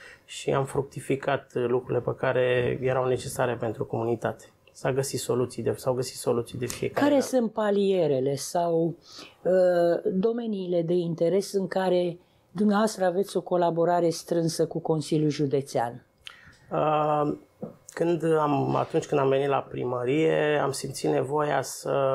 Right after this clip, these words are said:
Speaker 1: mă duc pe partea asta, ă, și acolo am dezvoltat foarte mult, pe zona școlară.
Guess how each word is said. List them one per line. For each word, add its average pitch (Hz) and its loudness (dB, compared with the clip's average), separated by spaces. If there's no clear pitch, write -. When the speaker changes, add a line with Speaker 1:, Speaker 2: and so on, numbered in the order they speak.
Speaker 1:
mă 131 0
duc 143 0
pe - 0
partea 135 -4
asta, 127 0
ă, 131 0
și 127 -4
acolo 143 0
am 123 2
dezvoltat 131 0
foarte 131 -4
mult, 143 0
pe 139 0
zona 151 0
școlară. 139 0